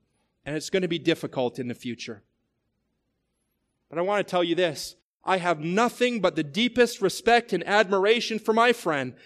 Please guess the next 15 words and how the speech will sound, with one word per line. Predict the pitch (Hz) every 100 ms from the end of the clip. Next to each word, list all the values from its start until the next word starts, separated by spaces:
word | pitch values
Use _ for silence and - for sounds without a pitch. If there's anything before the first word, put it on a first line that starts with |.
| _
and | - 165
for | 185
all | 175 208 220
those | 214 208 196
like | 196 196 -
him | 147
who | 120 160
are | 147
fighting | - 196 202 202 180
that | 151 143
same | - 180 180
battle | 160 156 135 98 - _ _ _ _
for | 131
sexual | - 151 - 135 117
purity. | - 131 110 90